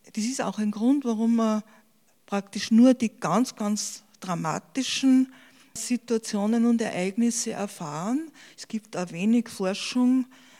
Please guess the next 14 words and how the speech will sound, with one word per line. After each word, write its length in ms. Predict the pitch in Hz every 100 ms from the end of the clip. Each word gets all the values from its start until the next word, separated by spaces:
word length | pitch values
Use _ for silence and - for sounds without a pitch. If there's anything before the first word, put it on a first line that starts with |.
| -
äh, 40 |
auch 420 | 196 196 - 202 202
wenig 340 | 190 226 240
Auskunftsbereitschaft. 1400 | 131 190 - - 247 - - 226 196 196 196 - 202 - 196
Also 300 | 196 190 190 - - -
selbst 440 | 208 185 - -
in 300 | 220 214 202 - _
Fokusgruppen, 1040 | - 220 262 - 240 - 196 185 - 185 180
wo, 240 | 180 175
wo 140 | 185
man 180 | 185 185
beobachtet, 880 | 196 185 233 269 226 185 - 185 185
wo 260 | 190 190 185
also 240 | 202 214